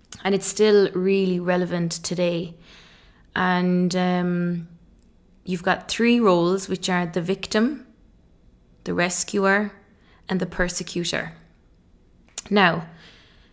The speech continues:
you might not find that you spend much time yourself playing any of these roles, but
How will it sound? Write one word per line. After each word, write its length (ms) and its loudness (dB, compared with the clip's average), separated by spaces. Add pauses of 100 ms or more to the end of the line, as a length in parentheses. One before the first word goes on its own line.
(480)
you 280 6
might 260 8
not 200 2
find 540 0 (300)
that 160 0
you 240 0
spend 400 0
much 240 -2
time 600 -2 (460)
yourself 680 0 (400)
playing 640 0 (220)
any 220 6
of 100 0
these 240 0
roles, 380 0
but 400 2